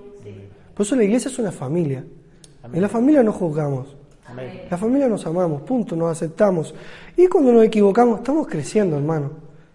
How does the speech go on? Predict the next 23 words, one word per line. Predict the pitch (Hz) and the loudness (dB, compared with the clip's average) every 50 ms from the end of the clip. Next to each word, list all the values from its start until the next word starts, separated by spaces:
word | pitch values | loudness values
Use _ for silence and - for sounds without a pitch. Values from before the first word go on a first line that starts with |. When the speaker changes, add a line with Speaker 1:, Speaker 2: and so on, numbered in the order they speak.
| _ _ _ _ _ _ _ _ - | _ _ _ _ _ _ _ _ -6
Speaker 1:
En | 156 | -4
la | 185 | -4
familia | 185 185 - 220 262 285 127 107 | -4 -4 -2 -2 0 0 0 -2
estamos | - - 214 220 208 214 | -2 -4 -4 -4 -4 -4
creciendo. | - 165 156 - 190 175 160 147 143 143 - - - - - - - - - - | -6 -8 -4 -4 -4 -4 -2 -4 -8 -10 -14 -20 -20 -20 -20 -20 -20 -20 -2 2
Para | 196 196 208 | 4 4 4
mí | 247 | 4
es | 277 269 | 2 2
fácil | 285 294 277 - 254 | 0 -2 0 0 -2
entenderlo | 208 - 202 196 202 214 247 262 262 226 | 0 0 0 0 2 2 2 2 2 0
porque | 202 202 185 | 0 -2 -2
me | 180 175 165 | -2 -2 -2
crié | 160 170 196 | 0 -2 -2
en | 208 | -2
familia | 196 208 208 214 214 208 | -2 -4 -2 -2 -2 -2
numerosa. | 202 180 160 156 170 214 208 - - 147 - - - - - - _ - - - _ - - - - - | -2 -2 -2 -2 -2 -2 -4 -6 -12 -14 -16 -18 -20 -20 -20 -20 _ -20 -20 -20 _ -20 -20 -20 -18 -6
Y | - | -2
éramos | 175 202 208 202 208 | 0 0 0 -2 -2
todos | - 226 226 220 | -2 -4 -4 -2
totalmente | 196 175 190 190 208 208 208 220 | -4 -6 -4 -4 -4 -4 -2 -4
diferentes. | 202 - - 165 180 214 208 208 - - - - - _ _ _ _ _ _ _ _ _ _ _ _ _ _ _ _ _ _ _ _ _ _ _ _ 277 277 _ _ _ _ _ _ _ _ _ _ _ _ _ _ - - | -4 -4 -4 -4 -4 -4 -6 -8 -12 -20 -20 -20 -20 _ _ _ _ _ _ _ _ _ _ _ _ _ _ _ _ _ _ _ _ _ _ _ _ _ _ _ _ _ _ _ _ _ _ _ _ _ _ _ _ -18 -6
¿Sí? | - - 240 339 403 - - - - - - - _ _ _ _ _ _ _ _ _ _ _ _ _ _ | -2 0 2 2 0 -2 -8 -16 -20 -20 -20 -20 _ _ _ _ _ _ _ _ _ _ _ _ _ _
Entonces, | _ - 196 208 202 - 196 151 | _ 0 0 2 4 4 2 2